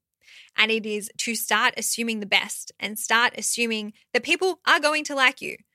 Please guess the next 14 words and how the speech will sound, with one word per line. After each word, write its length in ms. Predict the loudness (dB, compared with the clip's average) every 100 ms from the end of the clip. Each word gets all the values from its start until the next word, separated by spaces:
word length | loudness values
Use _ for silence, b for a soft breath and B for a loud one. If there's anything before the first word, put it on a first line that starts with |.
| _
because 400 | -4 2 0 0 -4
you're 120 | -2
pretty 220 | 2 2
cool 440 | 0 0 2 2 0
and 100 | -4
you're 80 | -4
pretty 220 | 0 0
funny 480 | 2 0 0 0 -4 -8 B B
and 160 | 4
you're 100 | 6
actually 340 | 4 4 0 0
a 60 |
great 260 | 4 4 4
friend 460 | 4 4 6 2